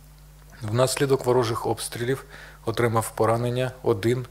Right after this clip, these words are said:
український захисник. Стан здоров'я постраждалого оцінюється як важкий. Окрім цього, за інформацією прес-центру штабу ато,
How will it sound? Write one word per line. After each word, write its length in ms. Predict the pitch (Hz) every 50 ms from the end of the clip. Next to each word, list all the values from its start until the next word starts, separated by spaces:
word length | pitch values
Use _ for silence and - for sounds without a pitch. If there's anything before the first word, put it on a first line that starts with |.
| - -
український 560 | - - 101 104 107 104 104 101 - - 107
захисник. 540 | 98 101 - - 104 - - 104 101 - - - - - - - - - - - -
Стан 360 | - - - 131 120 123 113
здоров'я 460 | 104 101 117 117 113 113 113 120 127
постраждалого 800 | - - 120 - - 123 113 110 117 117 113 113 113 110 107 -
оцінюється 540 | 110 107 - - 107 110 110 104 - - 107
як 240 | 104 101 - - - - - -
важкий. 500 | 107 - - - - 104 98 95 92 - - - - - - - - - - - - - - - - - - - -
Окрім 280 | 113 - - 135 120
цього, 320 | - - 147 143 139 143 131
за 200 | 120 123 123 120
інформацією 800 | 113 120 113 107 - 110 110 110 110 110 110 - - 113 107 104
прес-центру 600 | - 113 113 104 - - 113 107 101 98 - 104
штабу 460 | 98 - - 110 104 101 104 104 101 -
ато, 360 | 123 113 - - 120 127 131